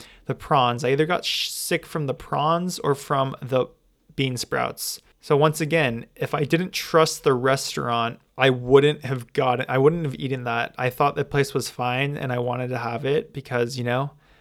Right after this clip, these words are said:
just enjoying my meal, having a good time. But that's something I normally wouldn't have done because I'm, I've been constantly thinking no vegetables that are raw and no fruits, because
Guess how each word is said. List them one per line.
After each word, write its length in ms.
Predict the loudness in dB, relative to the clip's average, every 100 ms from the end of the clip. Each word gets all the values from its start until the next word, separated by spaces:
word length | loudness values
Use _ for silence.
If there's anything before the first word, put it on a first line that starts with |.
| _ _ -10
just 200 | -8 -4
enjoying 360 | 0 2 4
my 140 | 2 0
meal, 260 | 2 4
having 260 | 4 4 0
a 40 |
good 200 | 0 0
time. 480 | 0 -2 -2 -2 -6 -10 -18
But 520 | -8 -4 0 -2 -4 _
that's 240 | 0 0 0
something 240 | -2 2
I 100 | 2
normally 460 | 2 0 -2 -4 0
wouldn't 300 | 0 0 -4
have 180 | -6
done 280 | -2 -2 -2
because 440 | -6 -4 -4 -4 -8 -8
I'm, 360 | -6 -6 -10 _
I've 180 | -6 -2
been 180 | -2 -2
constantly 560 | -2 -4 -4 -4 -6
thinking 440 | -4 -8 -8 -8 -4
no 160 | 0
vegetables 840 | 0 0 -2 -2 2 4 4 0 -4
that 200 | -2 0
are 100 | 0
raw 460 | 2 2 2 0
and 220 | -2 -6 -8
no 460 | -8 -6 -6 -6 -10 -20 -20 -20 _ _ 2
fruits, 380 | 8 8 6 -2
because 680 | -4 2 2 2 -2 -8